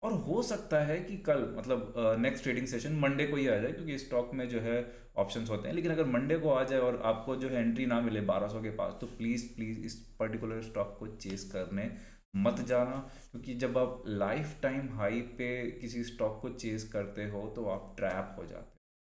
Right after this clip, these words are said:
जब तक कोई particular stock आपके setup में ना आए, खासतौर से जब वो life time हाई पे हो,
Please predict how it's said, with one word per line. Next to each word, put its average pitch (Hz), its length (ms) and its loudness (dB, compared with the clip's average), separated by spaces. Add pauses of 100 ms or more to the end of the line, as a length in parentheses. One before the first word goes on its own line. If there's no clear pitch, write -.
(300)
जब 139 180 2
तक 202 200 0
कोई 170 160 4
particular 139 480 0
stock 127 400 -2
आपके 98 360 -4
setup 98 420 -6
में 104 400 -2
ना 95 260 -4 (120)
आए, 104 260 -2
खासतौर 110 340 -2
से 117 140 -6
जब 117 160 0
वो 123 80 2
life 107 460 0
time 113 260 -4
हाई 92 240 -4
पे 101 180 -6
हो, 113 400 -6